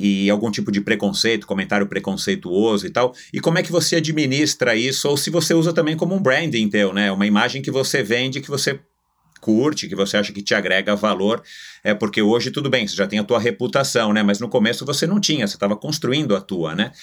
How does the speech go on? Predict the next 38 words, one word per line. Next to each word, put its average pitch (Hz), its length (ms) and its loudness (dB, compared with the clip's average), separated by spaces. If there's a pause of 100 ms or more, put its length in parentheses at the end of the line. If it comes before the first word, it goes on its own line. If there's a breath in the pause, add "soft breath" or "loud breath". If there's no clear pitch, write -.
(200 loud breath)
Como 170 160 2
é 196 40 2
que 202 140 -6
foi 131 200 2
essa 101 200 0
relação 98 540 0
aí 98 80 0
do 95 120 -10
surf 135 600 0 (460 loud breath)
com 117 100 2
a 113 40 0
tua 107 140 2
vida 107 180 2
profissional, 104 800 0 (300 loud breath)
é, 98 340 2
nesse 107 320 0
quesito 107 400 -2
de 101 80 -4
você 101 640 0 (640)
ter 113 160 2
essa 120 200 0
imagem 110 640 0 (180)
de 101 120 -2
garoto? 101 440 2
Tudo 131 160 -2
bem, 123 120 2
você 104 100 -2
não 113 100 0
tem 120 120 0
um 127 60 2
aspecto, 120 580 0
né, 113 120 4
com 95 160 -8
cabelo 98 300 0
longo, 101 420 2
parafinado 95 760 -2
e - 20 -10
tal, 98 300 -2